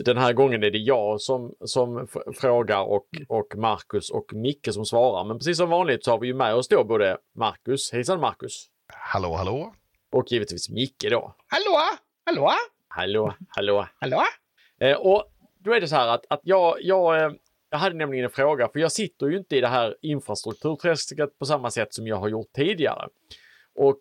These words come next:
Speaker 1: och dessutom är det så att alla kunder jag pratar med, de kör sådär typ, så här Office tre sextiofem och sådär. Men så, så läste jag, eh, på nyheterna i veckan om, om Exchange, och då tänkte jag,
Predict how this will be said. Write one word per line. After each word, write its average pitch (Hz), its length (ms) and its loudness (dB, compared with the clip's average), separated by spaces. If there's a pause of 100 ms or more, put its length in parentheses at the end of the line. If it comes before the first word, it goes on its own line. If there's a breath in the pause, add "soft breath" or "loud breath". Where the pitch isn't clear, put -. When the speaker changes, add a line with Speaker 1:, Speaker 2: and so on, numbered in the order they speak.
(120)
Speaker 1:
och 135 200 0
dessutom 139 460 -2
är 123 60 0
det 113 80 -2
så 101 80 -6
att - 80 -4
alla 127 200 2
kunder 127 400 -2
jag 113 160 2
pratar 110 360 0
med, 101 180 -4
de 104 120 -8
kör - 180 -8
sådär 107 340 -4
typ, - 160 -14 (320)
så 101 60 -16
här - 180 -12
Office - 400 -10
tre 110 220 0
sextiofem 127 760 -2
och 117 120 -4
sådär. 101 220 -2
Men 117 140 -4
så, 131 200 0 (280 loud breath)
så - 120 -2
läste 143 460 2
jag, 120 280 4 (260)
eh, 85 300 -6 (120)
på 151 80 -2
nyheterna 117 640 0
i 120 60 -2
veckan 110 560 -2 (140)
om, 117 420 -2
om 110 420 -4 (360)
Exchange, 131 600 -4
och 131 60 0
då 123 80 0
tänkte 123 280 -2
jag, 101 180 2